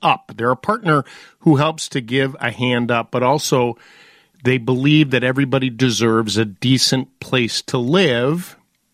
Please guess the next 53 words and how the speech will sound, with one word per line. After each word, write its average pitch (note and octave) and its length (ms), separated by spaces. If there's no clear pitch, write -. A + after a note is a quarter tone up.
This B2+ 200
nonprofit C3 580
operates A#2 460
in A2+ 80
fifty B2 340
states. B2 480
If B2+ 120
you G#2+ 60
thought C#3+ 240
about B2 220
that A2 180
for A2+ 140
a G2 60
second, B2+ 480
I - 80
bet C#3+ 260
you B2 160
would A#2 180
come C3+ 200
to A#2 60
the A2+ 80
conclusion A#2+ 760
that B2+ 120
what B2 140
I'm A#2+ 100
speaking D3+ 340
about A#2 180
is G#2 100
Habitat A#2 580
for - 140
Humanity. B2 560
Well, A2+ 200
there's A#2+ 360
a C#3 140
local C3+ 440
office A#2+ 460
here G#2 300
in C3+ 160
Chicago. A#2 600
Joining D3 320
me C#3 220
on C#3+ 160
the B2+ 60
phone D3+ 240
line B2+ 160
right A2+ 180
now A#2 240
is A2 160
Jen C3 360
Parks, - 460
who A#2 180
is A2+ 200
the A#2 180